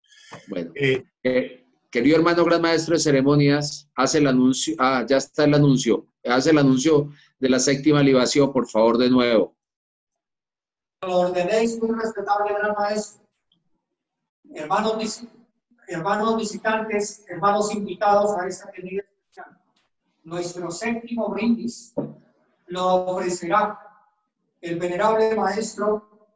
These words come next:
Speaker 3: de la respetable logi-, logia Veritas Vici. Este séptimo brindis se ofrecía por Saturno, el dios de los periodos y de los tiempos,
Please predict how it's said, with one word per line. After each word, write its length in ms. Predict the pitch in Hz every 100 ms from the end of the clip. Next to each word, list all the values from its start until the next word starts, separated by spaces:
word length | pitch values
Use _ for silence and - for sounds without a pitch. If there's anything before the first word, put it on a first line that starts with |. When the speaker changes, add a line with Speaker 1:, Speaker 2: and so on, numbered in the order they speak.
| _ -
Speaker 3:
de 120 | 175
la 120 | 170
respetable 680 | 180 - 180 175 214 214 214
logi-, 380 | 226 226 233 - _ -
logia 460 | 233 226 220 214 - - -
Veritas 500 | 202 226 233 196 190
Vici. 400 | 202 214 - - _ _ _ _ _ _ _ _ _ _ _ _ _
Este 380 | 190 220 220 226
séptimo 640 | 226 - 240 233 233 220 -
brindis 640 | 214 233 220 - - _ _ _ _
se 380 | - _ - 180
ofrecía 1040 | 185 180 175 - 226 220 226 226 226 226 -
por 180 | 202 190
Saturno, 760 | 185 180 240 240 - - _ _ _ -
el 200 | 175 175
dios 280 | 233 233
de 100 | 226
los 160 | 214 208 -
periodos 500 | 185 175 214 226 220
y 80 | 196
de 60 | 190
los 220 | 180 -
tiempos, 560 | 214 233 226 - -